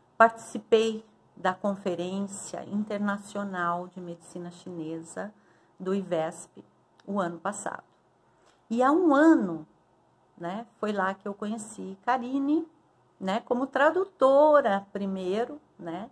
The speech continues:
e comecei a seguir pela sua simplicidade, sabe, pela sua humildade em, em ensinar, em ser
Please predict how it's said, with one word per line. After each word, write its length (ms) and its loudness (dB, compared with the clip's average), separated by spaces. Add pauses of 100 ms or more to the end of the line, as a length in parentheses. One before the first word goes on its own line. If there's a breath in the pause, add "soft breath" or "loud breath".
(420 soft breath)
e 80 -2
comecei 500 4
a 60 6
seguir 540 -2 (920 soft breath)
pela 200 -10
sua 180 -6
simplicidade, 1300 -6 (380)
sabe, 260 -8
pela 240 -12
sua 260 -12
humildade 1200 -4 (120)
em, 500 -6
em 140 -14 (200)
ensinar, 960 -8 (880 soft breath)
em 760 -4
ser 400 -6